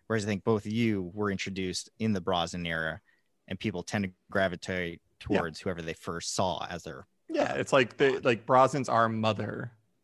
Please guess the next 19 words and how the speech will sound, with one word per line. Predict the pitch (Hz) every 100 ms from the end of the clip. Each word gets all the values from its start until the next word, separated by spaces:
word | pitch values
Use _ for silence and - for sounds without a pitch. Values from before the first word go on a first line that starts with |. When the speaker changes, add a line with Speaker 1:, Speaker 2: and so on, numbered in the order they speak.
| _ -
Speaker 2:
because | 120 117 104
it |
was, | 107
like, | 113 110
when | 117
our | 110 120
eyes | 117 110 107
first | - 113
opened, | 117 110 117 120 127 -
he's | - 117 104
what | 113
we | 123
saw. | 117 - - - - -
Speaker 1:
Mm-hmm. | 135 120 123 - -
Speaker 2:
You | 277
know, | 110 113 135
Speaker 1:
<laughs> | - - -
Speaker 2:
so | 123
we, | 117